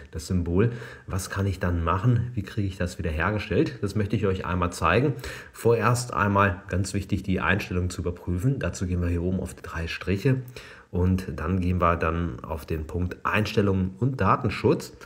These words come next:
Und hier geht er auch wieder in Datenschutz rein. Und dann müssen wir relativ weit runter scrollen. Und dann sieht das schon, Profilaufrufe, hier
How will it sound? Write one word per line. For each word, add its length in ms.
Und 120
hier 140
geht 120
er 120
auch 160
wieder 300
in 120
Datenschutz 640
rein. 340
Und 60
dann 100
müssen 220
wir 80
relativ 400
weit 200
runter 240
scrollen. 520
Und 80
dann 100
sieht 180
das 140
schon, 340
Profilaufrufe, 840
hier 340